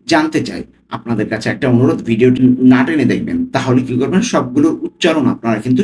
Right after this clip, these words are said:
সঠিকভাবে বুঝতে পারবেন। এরপরে আসবে আমি নিতে চাই। আমি নিতে চাই, এর ইতালিয়ান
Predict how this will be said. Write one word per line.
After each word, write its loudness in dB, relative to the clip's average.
সঠিকভাবে 0
বুঝতে -4
পারবেন। -4
এরপরে 0
আসবে -2
আমি 4
নিতে 0
চাই। -4
আমি -4
নিতে 2
চাই, -10
এর 0
ইতালিয়ান 2